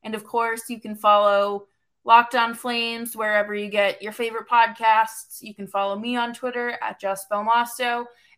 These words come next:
And Brett, this is your spiel.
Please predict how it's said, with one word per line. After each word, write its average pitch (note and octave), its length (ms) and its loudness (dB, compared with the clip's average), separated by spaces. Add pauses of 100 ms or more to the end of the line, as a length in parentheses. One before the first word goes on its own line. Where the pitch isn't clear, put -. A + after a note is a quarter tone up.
And D#4 240 2
Brett, - 420 2 (880)
this G#3+ 180 -12
is G#3 140 -12
your G#3 160 -6
spiel. F#3+ 540 -2